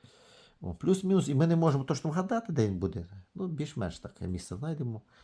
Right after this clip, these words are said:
У вас там грибіночка ще на підлогу буде за бочкою, тут грибіночка. Але десь колектор буде, ну, я думаю, що десь, десь тут буде. Можливо, він буде правіше. Можливо, буде правіше. Е,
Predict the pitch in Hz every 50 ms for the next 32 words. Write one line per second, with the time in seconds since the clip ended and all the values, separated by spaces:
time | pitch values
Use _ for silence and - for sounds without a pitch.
0 | _ _ - 110 113 - - 101 92 85 104 110 123 156 143 123 - - - -
1 | 92 90 90 101 87 90 90 82 82 90 90 90 85 87 98 82 82 80 80 -
2 | - 80 - - _ - 90 80 82 120 104 - - - 151 180 190 185 185 -
3 | - 143 151 151 143 - 117 98 95 120 104 104 98 92 92 _ _ _ _ _
4 | _ - _ _ - - 139 131 104 90 104 104 101 98 95 92 90 - - -
5 | - 90 98 98 - - - 110 85 82 85 87 - 85 85 92 98 117 135 151
6 | 151 151 143 127 117 139 131 131 131 - 117 131 131 131 127 113 95 85 - -
7 | - _ _ _ - 117 92 92 113 113 104 98 98 101 101 - 127 147 180 220
8 | 226 - - 117 107 - - 101 95 95 95 95